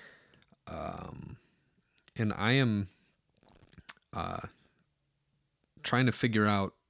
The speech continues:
what color paint we wanna repaint some rooms. And it seems like once we find the color that we want, we go back to, like, the main screen and it'll show you all the similar colors to the one you just looked at.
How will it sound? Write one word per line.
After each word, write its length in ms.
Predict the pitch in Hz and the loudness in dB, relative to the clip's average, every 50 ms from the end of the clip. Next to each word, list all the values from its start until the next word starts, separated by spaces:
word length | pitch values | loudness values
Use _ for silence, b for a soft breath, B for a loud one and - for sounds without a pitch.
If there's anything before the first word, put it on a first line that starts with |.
| _ _ _ _ | _ _ _ _
what 200 | - 107 101 - | -4 -2 -2 -2
color 300 | - - - 117 107 98 | -2 0 0 2 2 0
paint 400 | 92 - - - 113 101 92 - - - b b b b b b b b b b b b b b b b b b _ _ | -2 -4 -4 -2 -2 -2 -2 -4 -8 -16 b b b b b b b b b b b b b b b b b b _ _
we 100 | - 104 | -2 0
wanna 500 | 101 101 101 98 98 95 95 87 85 87 87 - _ _ _ _ _ _ _ - | 0 2 2 0 0 0 -2 -4 -6 -8 -10 -14 _ _ _ _ _ _ _ -10
repaint 560 | 98 101 104 104 92 - - 107 107 92 - | -4 0 0 0 0 0 -2 -2 -2 -2 -2
some 260 | - 101 95 95 95 | -2 -2 -2 0 0
rooms. 480 | 98 98 101 98 95 92 92 - - B B B B B B B B | 0 0 0 0 0 -2 -2 -4 -4 B B B B B B B B
And 160 | - 107 107 | -2 -2 0
it 80 | 107 - | 0 0
seems 380 | - - - 131 139 139 135 - | 0 2 2 2 2 2 2 0
like 340 | 113 101 101 95 92 - b b b b b b b b b b b b _ _ _ _ _ - | 0 0 0 0 -2 -6 b b b b b b b b b b b b _ _ _ _ _ -4
once 360 | 101 101 110 117 123 - - | 0 4 4 4 4 4 4
we 140 | 127 120 110 | 4 4 4
find 720 | - - - 107 101 104 104 104 104 104 107 107 104 - - - _ _ - | 4 2 4 4 6 6 4 4 2 2 0 -2 -4 -6 -12 -20 _ _ -10
the 140 | 101 98 - | -10 -10 -8
color 360 | - - - 107 104 107 107 101 | -4 0 2 4 4 4 4 4
that 180 | 104 101 87 | 2 0 0
we 140 | 92 101 98 | 0 -2 -2
want, 480 | 92 90 90 90 90 92 98 113 139 - _ _ _ B B B B B B B B B B B - | -2 -2 -2 -2 -2 -2 -2 -2 -4 -6 _ _ _ B B B B B B B B B B B -6
we 160 | - 107 104 | -2 -2 0
go 160 | 98 104 101 | 2 2 2
back 300 | 95 101 98 101 101 - - | 4 4 4 4 2 2 0
to, 120 | - 120 | 0 0
like, 220 | 101 95 95 95 - | 2 2 0 0 -2
the 100 | - 101 | -2 0
main 320 | 101 101 101 104 104 104 | 2 2 2 2 2 2
screen 500 | 101 - - - 104 98 101 101 107 110 | 2 0 0 2 2 2 2 2 0 0
and 160 | 107 101 98 | 0 0 0
it'll 200 | 95 90 95 92 | 0 0 0 -2
show 220 | - - - 98 98 | -2 -2 -2 0 0
you 180 | 101 98 98 | 2 2 2
all 100 | 95 92 | 2 0
the 100 | 90 95 | 0 -2
similar 440 | 92 - - 104 101 101 101 104 101 | -2 -2 0 0 2 2 2 0 0
colors 440 | - - 110 104 104 110 110 - - | 0 0 0 2 2 0 0 -2 -2
to 60 | - 95 | -4 -2
the 100 | 92 90 | -2 0
one 180 | 92 95 95 | 0 0 0
you 80 | 95 92 | 0 -2
just 260 | 92 95 - - - | -2 -4 -4 -4 -4
looked 220 | 95 95 - - | -6 -4 -4 -2
at. 340 | 127 123 139 147 147 - B | -2 -2 -2 -4 -6 -10 B